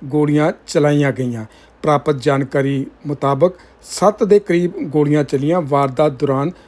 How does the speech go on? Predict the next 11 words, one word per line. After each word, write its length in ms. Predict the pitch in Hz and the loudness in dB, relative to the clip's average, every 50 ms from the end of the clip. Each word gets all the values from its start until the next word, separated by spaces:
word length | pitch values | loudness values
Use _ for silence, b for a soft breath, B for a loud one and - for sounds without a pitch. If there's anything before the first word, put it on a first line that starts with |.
| b b b - | b b b -4
ਕਾਰੋਬਾਰ 460 | - 151 156 160 165 151 160 160 156 131 | 0 2 4 4 4 4 4 2 2 2
ਬੰਦ 320 | 117 131 147 160 156 180 | 0 -2 -2 -2 -2 -6
ਹੋਣ 260 | 143 - 147 151 165 | -8 -4 -2 -2 -2
ਸਦਕਾ 460 | 151 - 147 131 120 - - 147 151 160 b b b b - | -2 -2 -6 -6 -4 -2 -2 -2 -2 -2 b b b b -6
ਕੋਈ 140 | - 170 165 | -2 -2 -2
ਜਾਨੀ 420 | 147 123 170 147 143 147 147 156 175 | 0 2 0 2 2 2 2 2 2
ਨੁਕਸਾਨ 600 | 240 247 165 156 156 - - - 143 135 143 165 - - - 160 | 0 0 -2 -4 -4 -4 -4 -2 -2 -2 -2 -4 -8 -8 -6 -4
ਨਹੀਂ 300 | 143 131 131 151 147 131 | -2 0 2 2 2 2
ਹੋਇਆ। 280 | 120 127 120 117 117 117 B B B B B B B - | 0 -2 -4 -4 -6 -10 B B B B B B B 2
ਘਟਨਾ 360 | 196 196 196 - 208 214 220 | 2 2 2 2 4 4 4
ਦੀ 180 | 185 220 220 | 4 2 0